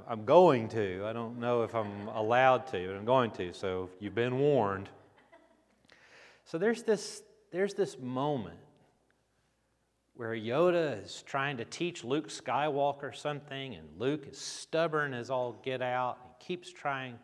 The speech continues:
to teach him. And he said something, and I remember even as a child hearing this, and it grabbed my attention. I don't know why it grabbed my attention, but it did. And then whenever I watched it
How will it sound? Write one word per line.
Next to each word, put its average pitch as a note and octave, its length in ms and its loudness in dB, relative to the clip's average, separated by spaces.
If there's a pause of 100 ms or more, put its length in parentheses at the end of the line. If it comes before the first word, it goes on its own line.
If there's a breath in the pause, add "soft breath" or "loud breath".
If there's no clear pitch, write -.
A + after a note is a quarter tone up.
to A2 180 -12 (560 soft breath)
teach D3 300 -6
him. B2+ 320 -10 (500 soft breath)
And A#2 100 -14
he C4 200 -6
said F3+ 360 -2
something, D#3+ 500 -8
and C#3 100 -8
I A3 100 -2
remember C#3+ 720 0
even C#3 320 -4
as A2 200 -8
a G2+ 60 -14
child F2+ 720 -8 (840 soft breath)
hearing G#2+ 580 2
this, E2+ 440 -8
and A2 140 -4
it A2 140 -8
grabbed A#2+ 440 2
my A#2+ 200 -6
attention. C#3 640 -10
I A2+ 100 -6
don't C#3+ 180 -4
know D3 100 -2
why C#3+ 360 8
it D#3 140 -4
grabbed E3 220 -2
my D#3+ 140 -8
attention, E3 500 -10
but G#2 120 -6
it E2+ 160 -14
did. A3 260 -6 (840 soft breath)
And G#2+ 180 -6
then B2+ 500 0 (120)
whenever A2 500 -2
I G#2 80 0
watched A2 520 -4
it G2 140 -8